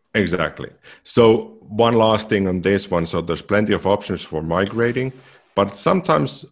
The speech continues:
we also resort to spinning up a new V M in Azure, installing S Q L Server in there, replicating all settings in there, and just running our S Q L database with a newer version of S Q L Server,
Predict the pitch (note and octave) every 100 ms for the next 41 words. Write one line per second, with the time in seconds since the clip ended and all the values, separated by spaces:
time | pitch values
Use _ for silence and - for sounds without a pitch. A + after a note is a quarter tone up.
0 | - A#2+ A#2+ A#2 A2+ - G2+ G2+ G2+ G2+
1 | G2+ - F#2+ F#2+ - _ - - - C3+
2 | B2 A#2+ G#2 G#2 G2 G#2 G#2 F#2+ - E2+
3 | E2 F2+ F2 E2 E2+ E2+ D#2+ _ - F#2+
4 | - A#2+ A2 F2+ - F2 - D#2+ E2 D2+
5 | D2 D2 D#2 E2 G#2+ G#2+ G2+ G#2 _ _
6 | _ F#2 A#2 C3+ A#2+ A2 G2+ G2+ G2 -
7 | F#2 F2+ E2+ - D#2+ E2+ E2+ E2 - F2
8 | F2 A#2+ - - G2 A2 A2+ F#2+ F#2 -
9 | _ _ _ _ G2 G#2+ G2+ F2+ - G2+
10 | F#2 F2+ F2+ F2 E2 D2 D2+ - _ _
11 | _ F#2+ G2+ G#2 G2 B2 D3+ G#2+ G2+ G#2
12 | F#2 F2+ E2+ - F#2 - F2+ D#2+ D#2 D2+
13 | D2 D2+ D2+